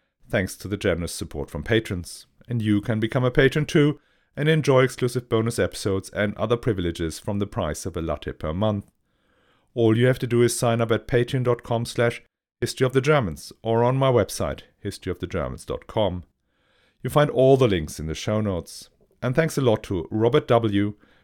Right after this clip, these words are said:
Matthew S, and Brandon S, who've already signed up. Last week, we ended with Pope Gregory the ninth excommunicating Frederick the second in the spirit of glowing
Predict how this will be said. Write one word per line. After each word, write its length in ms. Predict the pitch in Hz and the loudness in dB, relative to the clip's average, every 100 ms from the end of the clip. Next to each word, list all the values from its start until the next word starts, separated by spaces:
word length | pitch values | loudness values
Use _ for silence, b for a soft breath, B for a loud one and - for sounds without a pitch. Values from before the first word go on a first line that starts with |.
| b | b
Matthew 340 | 95 92 - - | -6 -4 -2 0
S, 400 | 95 90 - - - | 2 0 -4 -12 -8
and 200 | 104 85 | -6 0
Brandon 360 | 95 98 123 | 0 2 0
S, 300 | 92 80 - - b b - | 0 -2 -6 -14 b b -6
who've 180 | 110 | -6
already 440 | - 85 80 67 64 | -2 -2 -2 -4 -8
signed 400 | - - 64 69 | -10 -12 -10 -4
up. 280 | 90 - - _ _ _ _ _ _ _ _ _ _ _ _ _ _ _ _ _ _ _ - | -4 -4 -12 _ _ _ _ _ _ _ _ _ _ _ _ _ _ _ _ _ _ _ 2
Last 320 | 160 175 - | 6 6 4
week, 220 | 110 - - | 2 0 -6
we 220 | 131 156 | 0 2
ended 160 | 139 156 | 4 4
with 160 | 160 | 2
Pope 220 | - 160 - | 6 4 6
Gregory 280 | 120 117 | 4 4
the 120 | 120 113 | 2 2
ninth 400 | 85 78 78 _ 95 | 2 -2 -6 _ -4
excommunicating 1000 | - - - 98 82 78 82 78 80 78 | -4 -4 -4 -2 -2 -2 -2 -2 -4 -6
Frederick 400 | - 78 76 - | -4 -2 -2 -4
the 80 | 98 | 0
second 420 | 151 131 131 - _ _ _ _ - | 2 2 0 -2 _ _ _ _ -4
in 160 | 135 143 | 0 2
the 100 | 143 | 2
spirit 460 | - 104 92 85 - | 0 2 2 2 0
of 300 | 92 85 - | -2 -2 -6
glowing 460 | 90 78 76 73 | -2 0 0 -6